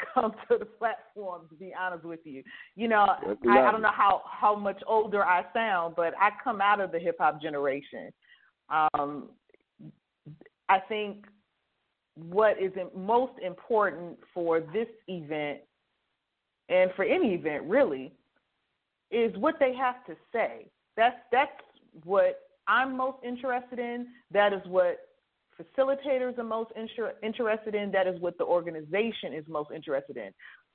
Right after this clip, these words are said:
Speaker 1: And I think the proof is in the pudding. This organization, C C M A, has been working with young black youth for twelve years, and we've served, and I use that word for a reason, and have served young black men,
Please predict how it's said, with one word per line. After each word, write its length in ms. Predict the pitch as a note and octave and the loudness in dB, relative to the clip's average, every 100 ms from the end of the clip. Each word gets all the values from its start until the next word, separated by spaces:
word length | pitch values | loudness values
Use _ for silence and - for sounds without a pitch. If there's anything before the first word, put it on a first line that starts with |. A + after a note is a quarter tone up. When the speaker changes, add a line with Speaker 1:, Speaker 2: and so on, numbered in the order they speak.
| _ - | _ 2
Speaker 1:
And 320 | G3 G3 F#3+ F#3 | 6 6 6 4
I 120 | G3 | 2
think 240 | G3 A#3 A3 | 2 -4 -8
the 60 | G3 | -6
proof 280 | D#4 C#4 | -4 -4
is 140 | G#3 G3 | -4 -8
in 100 | F#3 | -8
the 80 | E3 | -6
pudding. 520 | - D#4 F3 G#2 - _ _ F3 | 0 2 2 -4 -16 _ _ -10
This 120 | F#3+ - | -10 -2
organization, 800 | A3+ A3+ A3+ G#3+ A3+ A#3 G3 F#3 | -2 -2 -4 -2 -4 -4 -10 -10
C 100 | A3 G#3+ | -12 -8
C 100 | G3 | -6
M 100 | G3+ | -4
A, 140 | G#3+ | -2
has 160 | G3+ F3+ | -2 -2
been 220 | E3 E3+ | -4 -4
working 480 | E3+ G3+ A3+ A3 F#3+ | 0 -2 -2 -10 -8
with 240 | F3 E3+ E3+ | -4 -4 -4
young 200 | E3+ E3+ | -8 -6
black 200 | E3+ E3 E3 | -4 -4 -4
youth 300 | E3 E3 D#3+ - _ _ _ _ _ - | -6 -4 -4 -8 _ _ _ _ _ -4
for 140 | G3 E3+ - | 0 0 2
twelve 340 | B3+ A#3 A3+ | 4 4 0
years, 420 | A3 A#3 D#3+ B2+ D#3 | -4 -6 -6 -6 -12
and 100 | D#3+ | -14
we've 180 | F3+ F3+ _ - | -14 -14 _ 2
served, 600 | B3 B3 E3 C#3 D#3 - _ _ | 4 6 4 0 -4 -12 _ _
and 120 | - E3+ | -8 -4
I 100 | E3+ | -2
use 280 | F3+ A3+ G#3 | -4 -4 2
that 200 | G3+ - | 2 2
word 480 | F#3 F#3 F3+ F3+ F3+ _ _ - | 4 4 4 -2 -6 _ _ 0
for 140 | F3 | 0
a 20 | |
reason, 560 | E3 G3 E3 A#2+ D#2+ - _ _ | 0 -6 -8 -12 -16 -18 _ _
and 140 | E3+ G3+ | -6 0
have 180 | F#3 A3+ - | 0 0 2
served 540 | A#3+ A#3+ A3 F#3 F#3 - _ _ - | 4 4 4 0 -2 -8 _ _ -6
young 320 | E3+ G#3+ G#3+ | 0 0 2
black 320 | G#3 F#3+ F#3 | 2 4 2
men, 560 | F#3+ G3 G3+ F3+ F3 | -4 -6 -4 -4 -6